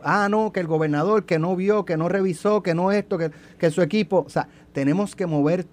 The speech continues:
todo un aparato gubernamental a nivel del gobernador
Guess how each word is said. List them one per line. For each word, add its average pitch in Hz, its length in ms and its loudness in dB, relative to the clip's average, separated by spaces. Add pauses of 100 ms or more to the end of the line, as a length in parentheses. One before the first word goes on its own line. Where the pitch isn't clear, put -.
(120)
todo 170 420 0
un 147 220 -2
aparato 147 680 -4
gubernamental 123 1040 -4 (180)
a 123 140 -8
nivel 123 260 -2
del 175 140 -2
gobernador 165 640 0